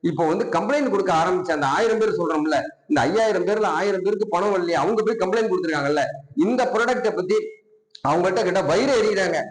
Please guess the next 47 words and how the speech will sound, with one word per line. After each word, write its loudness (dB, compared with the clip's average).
"சார், 0
அது 2
வந்து 0
ஒரு 0
மருந்தே 2
கிடையாது, 2
அது 0
வந்து -2
சாதாரண 0
வந்து -2
லேகியம் 0
தான்." -2
அது 2
வந்து 0
என்னன்னு 0
கேட்டீங்கன்னா, -2
சாதாரண -2
வந்து, 0
ஆ, 0
மிளகு, 0
திப்புளி, 0
இந்த 0
பொடிகளை 0
வாங்கி 0
த-, -2
நாட்டு 0
மருந்து -2
கடையில 0
இருந்து 0
வாங்கி 0
அவங்க -2
பேக் -2
பண்ணி -2
கொடுக்குறாங்க. -2
சரி, -2
நாட்டு 0
மருந்து 0
கடையில -2
பேக் -2
பண்ணி 0
கொடுக்கறதுக்கு -2
ஒரு 0
தராதரம் 0
வேணும்ல, 0
ஒரு 0
அங்கீகாரம் 0
வேணும்ல, 0